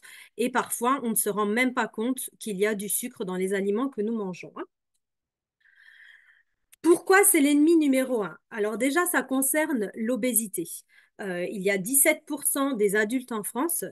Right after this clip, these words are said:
qui sont, euh, qui sont obèses. Et malheureusement, euh, ce n'est pas seulement un souci, euh, d'apparence, ça devient aussi un très gros problème au niveau de la santé publique. Euh, parce que les personnes qui sont obèses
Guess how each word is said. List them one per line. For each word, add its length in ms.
qui 180
sont, 480
euh, 680
qui 160
sont 260
obèses. 520
Et 200
malheureusement, 1040
euh, 180
ce 180
n'est 200
pas 180
seulement 680
un 360
souci, 760
euh, 480
d'apparence, 680
ça 180
devient 360
aussi 400
un 140
très 240
gros 320
problème 580
au 100
niveau 280
de 80
la 140
santé 360
publique. 520
Euh, 200
parce 280
que 100
les 140
personnes 580
qui 180
sont 640
obèses 600